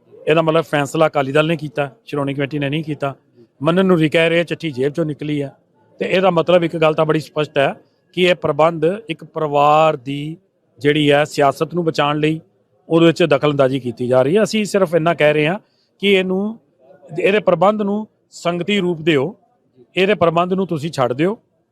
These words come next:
ਇਹੀ ਗੱਲ ਕੌਮ ਚਿਰਾਂ ਤੋਂ ਕਰਦੀ ਆ ਰਹੀ ਹੈ। ਹੁਣ ਕੌਮ ਜਿਹੜੀ ਹੈ ਉਹ ਤਰਾ ਤਰਾ ਕਰ ਰਹੀ ਹੈ, ਉਹ ਇੰਨੀ ਜਿਹੜੀ ਹੈ ਬੇਬਲ ਹੋ ਗਈ ਹੈ ਕਿ ਲੋਕੀ ਸੜਕਾਂ ਤੇ ਆ ਗਏ ਨੇ। ਇਹਨਾਂ ਦੇ ਆਪਣੇ ਲੀਡਰ ਸਾਹਿਬਾਨ ਇਹਨਾਂ ਨੂੰ ਛੱਡ ਰਹੇ ਨੇ, ਮੈਂਬਰ ਅਸਤੀਫਾ ਦੇ ਰਹੇ ਨੇ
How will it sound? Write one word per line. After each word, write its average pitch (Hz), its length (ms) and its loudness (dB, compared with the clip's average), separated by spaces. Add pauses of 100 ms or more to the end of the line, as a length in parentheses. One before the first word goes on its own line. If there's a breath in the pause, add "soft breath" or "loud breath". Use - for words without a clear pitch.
(260)
ਇਹੀ 196 240 2
ਗੱਲ 196 180 2
ਕੌਮ 175 300 -2
ਚਿਰਾਂ 190 260 0
ਤੋਂ 196 100 -4
ਕਰਦੀ 170 300 -4
ਆ 156 180 4
ਰਹੀ 180 160 -2
ਹੈ। 240 60 -2
ਹੁਣ 214 240 -6
ਕੌਮ 190 360 -6
ਜਿਹੜੀ 175 280 -6
ਹੈ 208 180 -2 (420)
ਉਹ 190 100 -6
ਤਰਾ 180 260 2
ਤਰਾ 190 200 -2
ਕਰ 160 200 -2
ਰਹੀ 180 240 -4
ਹੈ, 190 120 2
ਉਹ 185 300 -6
ਇੰਨੀ 190 480 -8 (500)
ਜਿਹੜੀ 165 360 2
ਹੈ 185 80 2
ਬੇਬਲ 175 380 4
ਹੋ 175 80 4
ਗਈ 160 180 -2
ਹੈ 175 40 -2
ਕਿ 185 120 -4
ਲੋਕੀ 165 240 -6
ਸੜਕਾਂ 156 340 -6
ਤੇ 160 120 0
ਆ 123 100 2
ਗਏ 127 140 -6
ਨੇ। 123 160 -10 (320)
ਇਹਨਾਂ 180 200 0
ਦੇ 185 300 0 (140)
ਆਪਣੇ 190 280 0
ਲੀਡਰ 170 260 -2
ਸਾਹਿਬਾਨ 160 400 2
ਇਹਨਾਂ 165 160 0
ਨੂੰ 170 80 -4
ਛੱਡ 135 240 -2
ਰਹੇ 156 180 4
ਨੇ, 147 200 -6 (340)
ਮੈਂਬਰ 165 360 2
ਅਸਤੀਫਾ 165 400 -2
ਦੇ 165 180 2
ਰਹੇ 143 140 0
ਨੇ 143 200 -4